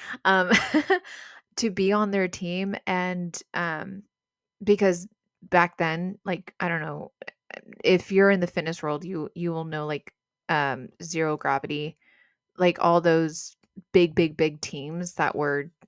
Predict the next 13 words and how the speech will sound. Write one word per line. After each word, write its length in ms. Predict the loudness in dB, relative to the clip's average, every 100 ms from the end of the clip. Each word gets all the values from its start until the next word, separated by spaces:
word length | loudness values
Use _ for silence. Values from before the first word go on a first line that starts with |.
| -18
really 480 | -16 -4 0 0
popular 540 | 0 -4 -4 0 0 0
then. 320 | 0 -2 -4 -8 0
I 140 | 2 2
think 220 | 0 0
the 100 | 0
fitness 580 | 2 -4 -2 -4 -4 -6
industry, 380 | -4 -4 -2 0
like, 180 | 0 -2
the 60 |
competing 540 | -6 -8 -10 -10 -8 -8
thing, 300 | -4 -2 0
was 240 | -2 -4